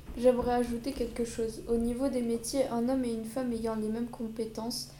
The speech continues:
ce sera l'homme choisi car une femme peut tomber enceinte. Il peut aussi y avoir des différences de salaire pouvant aller jusqu'à mille euros.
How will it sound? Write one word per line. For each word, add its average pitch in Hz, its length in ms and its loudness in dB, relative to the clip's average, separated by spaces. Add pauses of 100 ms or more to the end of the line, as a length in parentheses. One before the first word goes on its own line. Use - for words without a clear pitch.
(120)
ce - 160 2
sera 240 360 2
l'homme 240 340 2
choisi 240 480 -4
car 320 140 -2 (140)
une 208 80 -4
femme 254 320 -2 (320)
peut 226 120 -2
tomber 233 360 2
enceinte. 208 500 -6 (140)
Il 220 120 -2
peut 240 140 -4
aussi 240 320 0
y 226 180 -2
avoir 226 280 -2
des 220 120 0
différences 226 640 -4
de 208 100 -6
salaire 214 440 -2 (520)
pouvant 233 340 2
aller 240 280 2
jusqu'à 226 420 -4
mille 226 260 0
euros. 190 260 -4